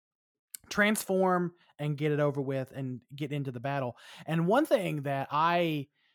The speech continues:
uh, really appreciate, especially about this first season, is, um,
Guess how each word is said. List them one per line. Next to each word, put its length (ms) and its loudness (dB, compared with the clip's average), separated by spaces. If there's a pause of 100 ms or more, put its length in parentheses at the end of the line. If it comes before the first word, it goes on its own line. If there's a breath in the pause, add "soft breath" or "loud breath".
(300)
uh, 320 0
really 420 0
appreciate, 680 -2
especially 480 0
about 280 0
this 180 -6
first 320 -8
season, 420 -4
is, 580 -4 (180)
um, 520 -6